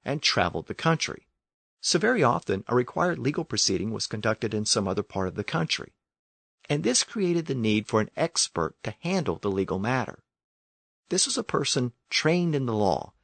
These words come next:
and trained in Latin and French. This person could advise the person on the law and travel to other parts of the country where the justices might be holding court.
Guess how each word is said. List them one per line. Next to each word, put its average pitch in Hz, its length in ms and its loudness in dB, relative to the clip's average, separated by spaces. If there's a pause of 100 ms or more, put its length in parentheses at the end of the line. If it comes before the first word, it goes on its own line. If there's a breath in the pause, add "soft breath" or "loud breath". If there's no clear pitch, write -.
(140)
and 156 260 -2
trained 127 540 0
in 120 160 0
Latin 90 400 -4
and 78 140 -14
French. - 500 -4 (640)
This 127 140 -2
person 127 360 0
could 131 180 4
advise 131 640 2
the 107 100 -4
person 95 420 -2
on 156 200 2
the 117 100 -2
law 76 320 -4 (420)
and 139 160 -2
travel 107 360 2
to - 160 -6
other 107 120 -2
parts - 340 -2
of - 80 -8
the - 80 -14
country 190 440 -2
where 104 160 -2
the 117 100 -6
justices - 600 -2
might 92 180 -4
be 117 100 -2
holding 85 340 -2
court. - 420 4